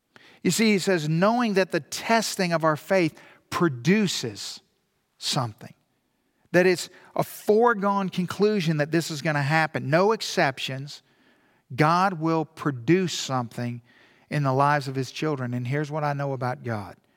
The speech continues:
He will not produce failure in any of his children. That's not his character, and that's not his nature.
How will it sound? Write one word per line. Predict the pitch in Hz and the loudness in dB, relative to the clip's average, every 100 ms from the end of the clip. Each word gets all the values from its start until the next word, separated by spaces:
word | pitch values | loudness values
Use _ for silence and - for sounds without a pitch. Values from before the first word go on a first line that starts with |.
| _ _ _ _ _ _ | _ _ _ _ _ _
He | 151 | -2
will | 143 131 | 0 0
not | 131 147 - | 2 0 0
produce | 151 135 135 - | -4 -2 -4 -4
failure | - - 139 135 110 95 95 - _ _ _ - | -10 -4 -2 -2 -6 -10 -14 -20 _ _ _ -10
in | 120 | -4
any | 123 120 | -2 -2
of | 123 | -4
his | 120 117 | -6 -8
children. | - 127 117 95 - _ _ _ _ _ _ _ _ _ - | -8 -8 -8 -14 -20 _ _ _ _ _ _ _ _ _ -4
That's | 120 - | -4 -2
not | 131 120 | -2 -2
his | 107 | -4
character, | - 123 120 113 110 | -6 -4 -4 -6 -10
and | 104 | -8
that's | 110 - | -10 -10
not | 120 113 | -10 -10
his | 101 | -10
nature. | 107 113 117 - - | -10 -8 -10 -14 -20